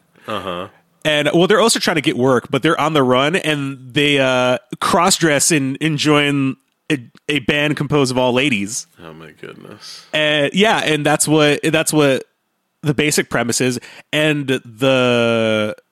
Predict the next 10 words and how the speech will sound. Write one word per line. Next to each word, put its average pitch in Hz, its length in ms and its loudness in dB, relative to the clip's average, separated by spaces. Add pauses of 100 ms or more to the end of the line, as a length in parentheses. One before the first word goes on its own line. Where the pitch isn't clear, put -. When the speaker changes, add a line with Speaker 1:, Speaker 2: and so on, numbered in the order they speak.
(240)
Speaker 2:
the 139 120 -4
quote-unquote 160 460 0
white 131 220 -2
girls 147 600 4 (140)
that 131 160 0
they're 131 100 2
portraying, 151 640 -2 (680)
they're 151 400 0
actually 175 560 0
based 147 500 0